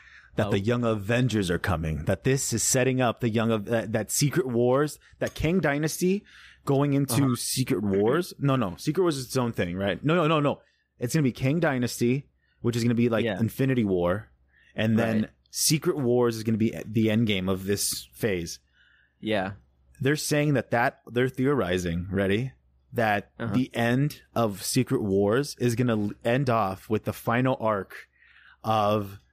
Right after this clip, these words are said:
Speaker 1: the original, like, the original leader for the Young Avengers. Do you know who that is?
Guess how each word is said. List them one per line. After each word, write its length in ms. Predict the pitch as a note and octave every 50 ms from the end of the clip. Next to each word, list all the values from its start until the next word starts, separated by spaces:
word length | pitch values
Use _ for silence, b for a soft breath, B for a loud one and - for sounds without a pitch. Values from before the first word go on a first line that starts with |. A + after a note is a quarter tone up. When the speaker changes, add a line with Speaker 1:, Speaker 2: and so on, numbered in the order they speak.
| _ _ _ _ _ _ _ _ _ _ _ _ _ _ _ _ _ _ _ _ _ _ _ _ _ _ _
Speaker 1:
the 260 | A#2 A2+ A2 C3 B2+ B2
original, 800 | A#2+ A2 A2+ A#2+ B2 A#2 A#2+ C3+ C3+ C3 B2+ B2 B2 A#2+ A2+ -
like, 180 | - G#2+ G#2 -
the 480 | - A2+ A2 A2+ C3+ C#3 C#3+ C#3+ C3+ B2+ -
original 500 | A2+ A2+ A#2 A#2+ A#2 A2+ A#2 B2+ A#2+ A2
leader 440 | G2+ A2 A2+ A2+ G#2+ G#2 F#2+ F#2 F#2+
for 500 | - - - B2 A2+ G#2+ G#2 G2 F#2+ F#2+
the 100 | F#2+ G#2
Young 180 | G#2 G#2+ G#2+ G#2+
Avengers. 480 | G2+ F#2+ G#2 G2+ G2+ G2 - F2+ F2 E2+
Do 60 | -
you 60 | A2
know 100 | A2+ G#2+
who 100 | A2 A2+
that 160 | G#2+ G#2 G2+ G2+
is? 320 | G#2 A2+ B2+ B2+ - -